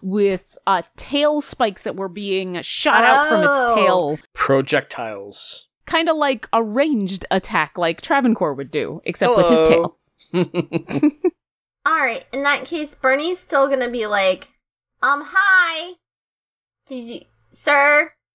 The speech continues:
Speaker 1: At this point, you actually can't see it because you are on opposite sides of the cart. It can kinda hear you, but you can't see it and it can't see you.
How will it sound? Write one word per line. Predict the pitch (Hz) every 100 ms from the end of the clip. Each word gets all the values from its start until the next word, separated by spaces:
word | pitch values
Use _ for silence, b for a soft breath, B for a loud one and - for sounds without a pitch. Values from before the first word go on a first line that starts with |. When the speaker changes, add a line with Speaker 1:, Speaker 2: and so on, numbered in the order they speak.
| _
Speaker 1:
At | 247
this | 285 320
point, | 359 226
you | 269
actually | 269 - 269
can't | 294 247 - -
see | - 262
it | 190 -
because | 202 190 170 -
you | 196 208
are | 190
on | 180
opposite | 180 190 185
sides | 170 160
of | 147
the |
cart. | - - - - _ _ -
It | 302
can | 453
kinda | 254 - 302 320
hear | 202 233
you, | 285 370 427 415
but | 214 196 190 175 -
you | 185 208
can't | - 180 -
see | 196
it | 185
and | 165
it | 170
can't | 170 139
see | - 147
you. | 104 -